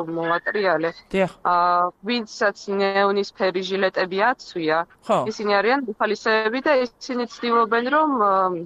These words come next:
Speaker 2: აჰა.
Speaker 1: მაქსიმალურად, აი, ეს კარიტასის წარმომადგენელია, მაგალითად, ნუ, ესეთი ერთ-ერთი დიდი ორგანიზაცია.
Speaker 2: ხო, ეხლა უნდა
Speaker 1: კი,
Speaker 2: მეთქვა.
Speaker 1: არის კარიტასი,
Speaker 2: ხო.
Speaker 1: ხო,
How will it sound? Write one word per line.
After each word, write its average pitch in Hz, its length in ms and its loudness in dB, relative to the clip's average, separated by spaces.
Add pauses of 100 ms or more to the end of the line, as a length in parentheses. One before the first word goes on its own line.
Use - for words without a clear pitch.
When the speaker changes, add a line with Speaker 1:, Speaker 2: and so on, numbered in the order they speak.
(160)
Speaker 2:
აჰა. 180 340 -2 (220)
Speaker 1:
მაქსიმალურად, 202 800 0
აი, 233 100 2
ეს - 100 -6
კარიტასის 175 600 -2 (120)
წარმომადგენელია, 165 920 0
მაგალითად, 156 560 0
ნუ, 208 200 2
ესეთი 170 380 0
ერთ-ერთი 185 400 -4
დიდი 165 280 -4
ორგანიზაცია. 175 760 0
Speaker 2:
ხო, 262 140 -4
ეხლა 175 240 -4
უნდა 170 140 -4
Speaker 1:
კი, 180 60 4
Speaker 2:
მეთქვა. 156 440 0
Speaker 1:
არის 160 160 -2
კარიტასი, 170 400 -2 (300)
Speaker 2:
ხო. - 80 -20
Speaker 1:
ხო, 180 180 0